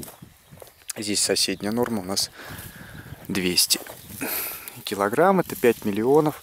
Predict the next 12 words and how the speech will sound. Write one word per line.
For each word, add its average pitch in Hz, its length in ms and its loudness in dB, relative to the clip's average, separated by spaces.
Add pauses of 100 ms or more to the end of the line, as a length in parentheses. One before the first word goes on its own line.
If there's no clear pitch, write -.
(420)
Посев 107 320 2
тоже 92 260 0
выглядит 92 400 -6
достаточно - 480 -4
стабильно. 139 760 -4 (100)
С - 140 -10
это, 123 180 0
этот - 360 -6
участок - 340 -2
просто - 240 -10
с - 80 -8
удобрениями, 131 720 0